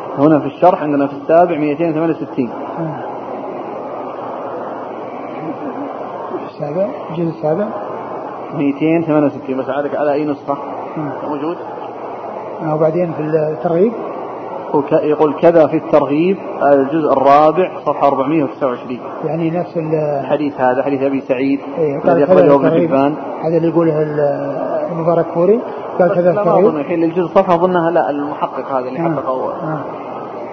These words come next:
Speaker 1: طبعة إحياء التراث.
Speaker 2: آه.
Speaker 1: إذا أحال قال في الترغيب وكذا يحيلون في الص-،
Speaker 2: مم.
Speaker 1: يس. أي هنا يا شيخ؟
Speaker 2: نعم.
Speaker 1: في أول باب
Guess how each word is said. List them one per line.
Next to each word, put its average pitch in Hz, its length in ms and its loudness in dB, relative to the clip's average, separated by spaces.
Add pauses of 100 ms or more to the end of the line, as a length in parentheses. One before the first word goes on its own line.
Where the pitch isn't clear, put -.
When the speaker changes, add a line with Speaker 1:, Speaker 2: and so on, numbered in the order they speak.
(380)
Speaker 1:
طبعة 139 240 -2 (100)
إحياء 143 160 0
التراث. 135 460 0 (260)
Speaker 2:
آه. 165 160 0 (380)
Speaker 1:
إذا 147 240 0
أحال 143 340 4
قال 143 220 0
في 151 80 -6
الترغيب 147 500 -2
وكذا 165 320 -2
يحيلون 175 380 -2
في 147 60 -8
الص-، - 480 -10
Speaker 2:
مم. 151 180 -8 (500)
Speaker 1:
يس. 135 80 -6 (1200)
أي 151 140 -4
هنا 160 140 0
يا 131 100 -4
شيخ؟ 160 240 0 (600)
Speaker 2:
نعم. 170 180 -2
Speaker 1:
في - 140 -2
أول 160 420 4
باب 151 320 4